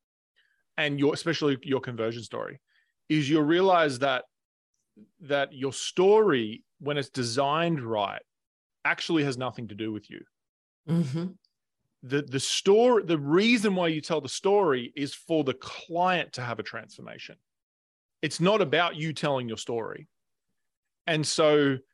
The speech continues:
Speaker 1: that is the, 'cause that's a true conversion story, is when you tell your story in a way where the audience goes, "Wow,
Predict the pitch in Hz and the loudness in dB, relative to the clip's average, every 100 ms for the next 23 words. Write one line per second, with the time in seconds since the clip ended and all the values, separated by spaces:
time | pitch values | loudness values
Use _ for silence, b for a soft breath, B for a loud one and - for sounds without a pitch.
0 | _ _ _ 117 165 214 202 147 175 214 | _ _ _ -2 0 2 0 -2 -4 -4
1 | 165 131 190 202 170 - 170 156 139 120 | -2 0 0 0 -4 0 -2 -2 -4 -4
2 | 120 113 110 - 110 - - - 131 147 | -4 -6 -10 -12 -14 -14 -14 -10 -4 -2
3 | 147 151 190 190 196 180 165 151 143 127 | -2 -2 0 2 2 2 2 4 2 0
4 | 135 135 131 123 127 135 135 117 - 113 | 0 0 -2 -4 -2 -2 -2 -6 -6 -4
5 | 107 98 107 120 101 85 | -4 -4 -4 -2 -2 -6